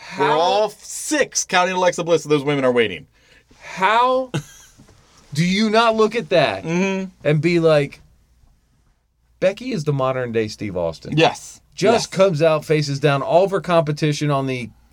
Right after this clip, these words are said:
Speaker 2: uh, competitive brand.
Speaker 1: Yeah.
Speaker 2: And it's like, "I'm the man. I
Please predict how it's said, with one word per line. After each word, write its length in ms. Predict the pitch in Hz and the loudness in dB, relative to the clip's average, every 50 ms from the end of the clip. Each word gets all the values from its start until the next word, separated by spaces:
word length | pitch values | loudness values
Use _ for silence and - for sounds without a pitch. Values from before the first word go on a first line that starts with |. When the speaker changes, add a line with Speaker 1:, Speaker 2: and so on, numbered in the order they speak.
| - | -2
Speaker 2:
uh, 240 | 123 120 123 123 120 113 - | 0 2 2 2 0 0 -4
competitive 500 | - 107 - - 156 170 175 165 165 151 | -10 -6 0 0 2 2 2 2 0 0
brand. 400 | 139 147 139 123 120 113 110 120 | 0 0 0 0 0 -2 0 2
Speaker 1:
Yeah. 160 | 120 113 98 - - - - _ - | 2 2 2 -2 -8 -20 -20 _ -4
Speaker 2:
And 120 | - 151 156 | -2 0 2
it's 120 | 160 147 165 | 2 2 2
like, 200 | 175 175 156 - - - | 2 0 0 -4 -6 -2
"I'm 200 | 180 214 247 262 | 0 0 2 2
the 80 | 269 262 | 0 0
man. 340 | 262 269 269 277 269 247 | 2 2 2 2 2 0
I 40 | 254 | 0